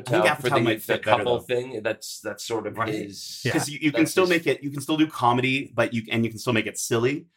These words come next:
Speaker 3: Yeah.
Speaker 1: Uh, but you,
Speaker 3: That's an interesting take, though, on
Speaker 1: you,
Speaker 3: that.
Speaker 1: you
Speaker 3: Yeah.
Speaker 1: age it up to current day
Speaker 3: Yeah.
Speaker 1: and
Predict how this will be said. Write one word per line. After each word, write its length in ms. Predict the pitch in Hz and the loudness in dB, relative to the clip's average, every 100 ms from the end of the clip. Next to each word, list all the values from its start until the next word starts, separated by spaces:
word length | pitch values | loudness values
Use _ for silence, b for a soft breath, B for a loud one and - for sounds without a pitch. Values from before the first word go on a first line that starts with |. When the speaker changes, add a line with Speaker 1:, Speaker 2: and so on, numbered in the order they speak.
| b | b
Speaker 3:
Yeah. 100 | 95 - | -4 0
Speaker 1:
Uh, 260 | 95 95 92 | 0 0 2
but 280 | 113 - 107 | 2 2 2
you, 60 | |
Speaker 3:
That's 120 | 107 131 | 2 6
an 80 | |
interesting 380 | 170 165 175 151 | 6 6 4 2
take, 280 | - 127 120 | 2 0 0
though, 180 | 95 95 | -6 -4
on 120 | 110 | 0
Speaker 1:
you, 60 | 120 | 0
Speaker 3:
that. 160 | 110 | 2
Speaker 1:
you 140 | 117 117 | 4 4
Speaker 3:
Yeah. 60 | 117 | 4
Speaker 1:
age 160 | 120 | 2
it 40 | 104 | 2
up 140 | - | 2
to 100 | - | 0
current 320 | - 110 104 95 | -4 -2 -2 -2
day 140 | 90 | 2
Speaker 3:
Yeah. 80 | 165 | 2
Speaker 1:
and 180 | 87 | 0